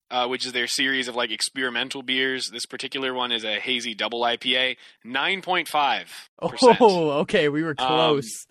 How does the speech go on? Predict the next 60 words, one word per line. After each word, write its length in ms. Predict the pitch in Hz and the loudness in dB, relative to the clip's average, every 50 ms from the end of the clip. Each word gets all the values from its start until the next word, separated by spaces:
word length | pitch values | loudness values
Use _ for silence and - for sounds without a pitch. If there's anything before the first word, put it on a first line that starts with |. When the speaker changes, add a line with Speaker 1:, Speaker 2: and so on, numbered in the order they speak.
| 302 359 | -10 -10
Speaker 2:
<laughs> 140 | 370 - - | -8 -10 -10
Speaker 1:
yeah. 760 | 269 - - 143 151 - 233 214 196 127 120 107 101 98 98 - 262 - - | -6 -4 -2 0 2 2 2 2 2 2 2 0 -2 -4 -8 -14 -18 -10 -4
Are 120 | 135 151 | 0 2
you 120 | 165 165 160 | 2 2 2
sure 200 | - - 202 208 | 2 2 2 2
you 80 | 208 | 2
didn't 240 | 208 208 196 160 147 | 0 -2 -2 -2 0
round 400 | 151 147 147 151 165 180 175 165 | 0 2 2 2 0 -2 -4 -6
there? 340 | 170 165 180 180 180 190 196 | -4 -2 0 0 2 2 0
Are 40 | 175 | -2
you 100 | 143 127 | -4 -6
sure 240 | - - 151 151 147 | -6 -4 -4 -4 -4
it 40 | 143 | -4
wasn't, 260 | 143 135 147 143 135 | -6 -6 -8 -10 -10
like, 180 | 127 123 120 | -10 -10 -8
a 280 | 123 113 110 107 104 98 - _ _ _ _ _ _ _ _ - | -8 -8 -8 -8 -10 -12 -14 _ _ _ _ _ _ _ _ -6
Speaker 2:
I 100 | 135 139 | -4 -4
will, 220 | 143 139 139 139 - | -2 -4 -4 -6 -6
I 140 | 135 139 143 | -4 -2 -2
will 100 | 139 135 | -2 -4
put 200 | 139 - 156 151 | -6 -6 -6 -4
it 80 | 143 139 | -4 -4
up 100 | 131 - | -4 -6
to 80 | - 127 | -8 -10
the 80 | 123 | -10
camera 380 | - - 123 113 110 110 107 101 | -10 -10 -10 -10 -10 -10 -12 -12
so 120 | - 120 | -12 -14
you 120 | 110 107 104 | -14 -12 -12
can 160 | - 120 110 | -12 -12 -12
confirm, 680 | - 120 113 110 - - 123 123 135 147 156 160 170 - - | -10 -10 -10 -10 -8 -8 -6 -4 -4 -4 -6 -8 -10 -14 -12
although 460 | 117 120 120 120 120 117 113 113 113 | -10 -8 -8 -6 -6 -6 -6 -8 -8
my 140 | 113 113 113 | -8 -10 -8
hammer 360 | 110 123 127 123 123 123 117 | -8 -8 -8 -8 -8 -8 -8
is 60 | 117 107 | -6 -4
Speaker 1:
Okay, 160 | - 165 151 | -2 -2 0
Speaker 2:
very 200 | 120 117 113 110 | 0 -2 -4 -6
Speaker 1:
I'm, 60 | 107 | -6
Speaker 2:
hazy. 320 | - 117 110 110 101 110 110 | -8 -8 -10 -10 -10 -8 -4
Speaker 1:
okay, 160 | 151 147 135 | -2 0 0
I'm 180 | 135 151 156 | 0 -2 -2
pretty 220 | - - 190 196 196 | -4 -2 -2 0 0
sure, 340 | - - 175 175 175 170 - - _ | 0 0 0 0 0 0 -2 -4 _
I'm 180 | 147 147 156 147 - - _ _ _ _ | -4 -4 -4 -8 -12 -20 _ _ _ _
<laughs> 140 | - - - | -14 -12 -8
just 180 | - 143 135 147 | -6 -6 -4 -4
like 160 | 143 135 131 | -6 -6 -4
my 120 | 160 160 | -4 -4
beer. 240 | 160 175 190 180 - - - - - - - - | -2 0 -2 -2 -2 -6 -14 -20 -20 -20 -10 -6
I'm 160 | 143 147 143 | -6 -4 -2
pretty 220 | 151 190 208 220 196 | 0 0 0 0 0
sure 280 | 180 175 175 175 170 151 | 2 2 2 2 2 2
that, 240 | 147 147 143 139 | 2 2 2 2
uh, 340 | 135 127 123 120 117 117 113 | 2 2 2 0 0 -2 -2
they 160 | 113 135 143 | -2 -2 -2
rounded 500 | 135 127 143 135 135 135 131 131 123 120 110 | 0 0 0 0 0 -2 -4 -6 -8 -10 -10
before 340 | 120 - - 139 135 131 120 | -14 -16 -14 -12 -10 -10 -8
they 140 | 113 110 | -10 -10
printed 300 | - - 127 117 107 95 | -12 -12 -14 -14 -14 -14
the 80 | 104 101 | -14 -12
label. 320 | 101 104 101 98 - - | -10 -8 -8 -10 -10 -14